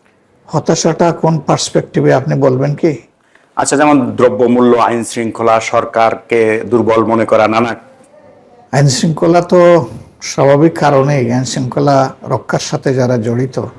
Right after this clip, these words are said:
Speaker 1: অতীত সরকারের সময় তাদের ভূমিকাটা ছিল খুবই প্রশ্নবিদ্ধ। এবং শেষ দিনগুলোতে এই আন্দোলন সংগ্রামের,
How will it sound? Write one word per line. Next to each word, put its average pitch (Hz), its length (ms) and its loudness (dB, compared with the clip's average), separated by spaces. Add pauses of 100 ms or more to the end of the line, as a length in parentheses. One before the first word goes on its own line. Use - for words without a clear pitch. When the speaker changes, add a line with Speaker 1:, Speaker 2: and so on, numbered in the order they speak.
(340)
Speaker 1:
অতীত 147 280 0
সরকারের 139 500 0
সময় 131 320 -2
তাদের 127 300 0
ভূমিকাটা 131 520 -4
ছিল 127 260 -4
খুবই 131 260 -4
প্রশ্নবিদ্ধ। - 760 -6 (540)
এবং 123 520 0 (180)
শেষ 170 380 0
দিনগুলোতে 131 800 -4 (580)
এই 135 120 0
আন্দোলন 123 460 0
সংগ্রামের, 113 580 -2